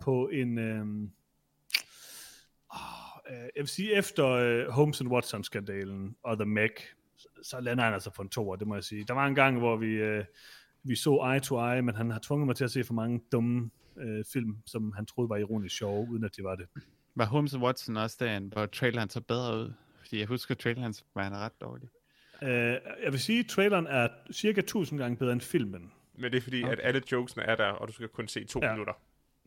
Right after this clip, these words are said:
Speaker 1: Præcis.
Speaker 3: <laughs>
Speaker 1: Ej, okay, nej, der er ikke den der med den store aubergine, og det er for-,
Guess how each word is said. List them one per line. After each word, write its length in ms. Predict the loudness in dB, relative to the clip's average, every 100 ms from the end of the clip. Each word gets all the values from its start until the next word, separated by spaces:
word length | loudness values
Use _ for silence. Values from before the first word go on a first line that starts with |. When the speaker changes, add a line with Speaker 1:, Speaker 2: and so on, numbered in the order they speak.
| -6
Speaker 1:
Præcis. 440 | 2 4 4 2 0 -4 -6
Speaker 3:
<laughs> 320 | -6 -8 -2
Speaker 1:
Ej, 160 | 6 8
okay, 160 | 8 4
nej, 160 | 4
der 120 | 6
er 60 | 6
ikke 140 | 6
den 140 | 4 6
der 220 | 6 6 2
med 120 | -2
den 100 | -2
store 340 | 0 2 4
aubergine, 560 | 2 0 -2 0 0 -2
og 100 | -4
det 60 | -4
er 40 |
for-, 160 | -4